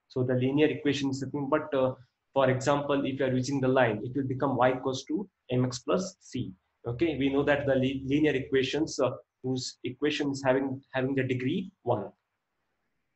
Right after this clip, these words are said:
often referred to as a standard graphics objects. Okay, that is nothing but, I hope in your, uh, teapot program you have used this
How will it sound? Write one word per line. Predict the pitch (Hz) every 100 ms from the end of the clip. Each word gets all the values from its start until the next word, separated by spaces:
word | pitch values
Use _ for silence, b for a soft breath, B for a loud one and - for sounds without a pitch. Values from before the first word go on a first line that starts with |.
| _ _ _
often | 135 135 135 143 - B B _ _
referred | 123 127 127 143
to | 147
as | 131 120
a |
standard | 127 - 127 123 135 135
graphics | 127 120 127 131
objects. | 113 - 175 180 - - _ _
Okay, | 120 170 156 -
that | 131 131
is | 135
nothing | 135 143
but, | 135 139
I | 110
hope | 127 151 156
in | 151 143
your, | 139 131 123
uh, | 123 -
teapot | 139 139 143 139
program | 135 123 135 127
you | 123
have | -
used | 127 135 - -
this | 131 -